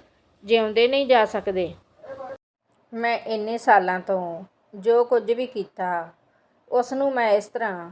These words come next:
ਬਰਬਾਦ ਨਹੀਂ ਹੋਣ ਦੇਵਾਂਗੀ।" ਸੰਜੇ ਅੱਗੇ ਵਧ ਕੇ ਦਰਵਾਜ਼ਾ ਖੋਲ੍ਹਣ ਦੀ ਕੋਸ਼ਿਸ਼ ਕਰਨ ਲੱਗਿਆ ਤਾਂ ਇੰਦਰਾ ਨੇ ਪਿਸਤੌਲ ਕੱਢਿਆ ਅਤੇ ਅਰਚਨਾ ਵੱਲ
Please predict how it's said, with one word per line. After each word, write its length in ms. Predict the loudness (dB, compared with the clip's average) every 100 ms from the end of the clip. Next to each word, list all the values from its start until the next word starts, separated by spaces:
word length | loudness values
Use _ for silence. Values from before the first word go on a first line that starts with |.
| -20 _
ਬਰਬਾਦ 480 | 0 2 4 4 4
ਨਹੀਂ 300 | 0 -4 -6
ਹੋਣ 240 | -6 -6
ਦੇਵਾਂਗੀ।" 540 | -2 -4 -4 -8 -12 -16 _ _ _ _ _
ਸੰਜੇ 400 | -4 -4 -2 0
ਅੱਗੇ 280 | -2 0 0
ਵਧ 240 | 2 0
ਕੇ 440 | -2 -6 -4 -6 -10 _ _ _ _
ਦਰਵਾਜ਼ਾ 500 | -2 2 2 4 4
ਖੋਲ੍ਹਣ 440 | 4 2 0 -2 -2
ਦੀ 360 | -4 -4 -8 -16 _ _
ਕੋਸ਼ਿਸ਼ 380 | 0 0 -2 -4
ਕਰਨ 380 | 4 4 4 0
ਲੱਗਿਆ 320 | -2 2 2
ਤਾਂ 440 | 2 -6 -8 -12 -16 _ _ _ -10
ਇੰਦਰਾ 380 | -6 2 4 4
ਨੇ 360 | 0 -8 -12 -20 _ -6
ਪਿਸਤੌਲ 500 | -6 -2 2 2 2
ਕੱਢਿਆ 500 | -2 -2 0 0 -4 _ _ _ _ _ -2
ਅਤੇ 300 | 0 6 6
ਅਰਚਨਾ 400 | 6 0 -4 0
ਵੱਲ 460 | 4 4 2 -4